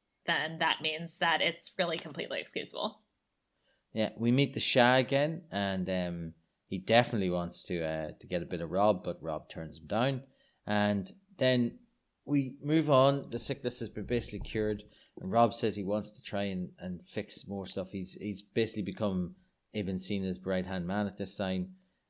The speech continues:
Speaker 2: and, um, he gets given his own side sickness dude.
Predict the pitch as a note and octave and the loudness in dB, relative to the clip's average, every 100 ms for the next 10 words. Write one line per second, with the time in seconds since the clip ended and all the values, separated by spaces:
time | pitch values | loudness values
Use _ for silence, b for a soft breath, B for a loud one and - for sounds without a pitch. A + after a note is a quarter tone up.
0 | - F#2+ F2 F2 F#2 F2 F2 - G2 G2+ | -8 -4 -4 -2 -2 -2 -6 -8 -4 -4
1 | - A2 G2 F#2 F2+ G2+ A2+ A2+ G2 F2 | -2 -2 0 0 0 4 4 4 2 0
2 | - - G#2+ G#2+ - G#2 F#2 F2+ - - | -2 0 2 2 0 -4 -4 -6 -8 -8
3 | D#2+ F2+ | -8 -8